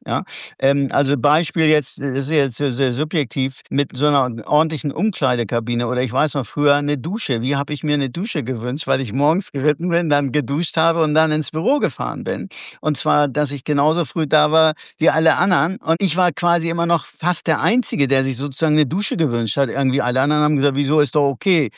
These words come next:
mit meinen Pferdeklamotten oder ich trenne das“, äh. Also es ist auch gar nicht so die Notwendigkeit, weiß ich nicht, ähm, erkannt worden. Ich glaube schon,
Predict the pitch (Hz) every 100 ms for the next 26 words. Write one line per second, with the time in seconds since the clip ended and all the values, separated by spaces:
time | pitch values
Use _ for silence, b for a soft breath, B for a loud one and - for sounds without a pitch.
0 | B B 139 135 135 131 127 113 151 139
1 | 135 143 135 139 139 120 127 117 - -
2 | 156 151 135 135 - 127 131 B B B
3 | - 175 190 180 b _ _ - 180 202
4 | 202 170 180 185 196 208 175 196 175 165
5 | 165 151 151 190 214 202 - 185 185 165
6 | - 117 110 131 151 123 104 98 - -
7 | 123 120 110 B 151 151 - 190 196 139
8 | 113 113 131 - 160 165 156 - 175 139